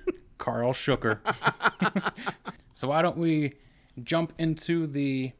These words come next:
Speaker 2: second rubric of power this episode, the rubric of power for the Dropa stones. So I'm interested,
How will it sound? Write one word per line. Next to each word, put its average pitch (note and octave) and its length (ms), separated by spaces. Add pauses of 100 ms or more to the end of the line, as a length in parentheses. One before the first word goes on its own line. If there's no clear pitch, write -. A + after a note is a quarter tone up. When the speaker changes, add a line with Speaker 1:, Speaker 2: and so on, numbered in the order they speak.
(100)
Speaker 2:
second - 400
rubric C3+ 280
of C#3 80
power B2+ 300
this C3+ 180
episode, A2 600 (460)
the A2 120
rubric B2+ 320
of B2 120
power A2+ 380
for A2 360
the A2+ 320 (440)
Dropa A2+ 320
stones. - 460 (160)
So - 100
I'm A#2 100
interested, C3+ 540